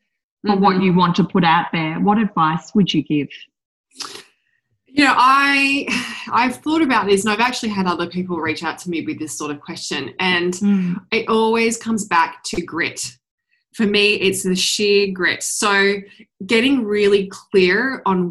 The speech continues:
Speaker 2: why you're doing something is important, and making money is not enough.
Speaker 1: Yeah.
Speaker 2: That's my personal view, because as a business, it can take you quite, quite some time to build up that revenue.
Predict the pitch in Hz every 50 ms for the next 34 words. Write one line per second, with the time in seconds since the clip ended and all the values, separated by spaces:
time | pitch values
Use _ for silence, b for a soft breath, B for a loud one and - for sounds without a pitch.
0 | 156 151 156 160 160 165 147 151 175 196 220 233 233 240 247 247 247 247 240 -
1 | 254 240 233 233 - 262 294 320 339 320 - - - 180 180 175 175 170 165 170
2 | 185 165 160 151 160 175 240 285 311 302 302 302 B B B B B B - 196
3 | 190 185 185 185 185 185 - - _ - 196 190 185 185 180 - 254 254 226 202
4 | 170 165 170 185 220 - - 185 185 180 170 160 151 151 147 143 131 123 - -
5 | - - - - _ _ _ _ _ _ _ _ - 180 170 156 190 185 233 220
6 | 208 214 - 214 214 202 202 196 190 202 190 185 185 185 - 185 175 170 175 170
7 | 156 135 - - - - B B B B 226 220 190 202 190 226 208 190 175 170
8 | 170 - - - _ _ - 202 208 214 214 233 226 190 196 208 196 190 - -
9 | 175 165 180 220 247 247 - 202 190 190 185 190 - 196 202 196 - 214 214 214
10 | - - 233 233 - - 233 - - - - - - 226 226 - - - 220 202
11 | 196 196 190 185 185 214 240 240 233 202 175 165 175 190 196 196 b b b b
12 | b b b - - 214 185 185 214 208 202 202 196 185 - - 185 175 - 170
13 | 185 190 190 202 196 180 147 135 160 185 196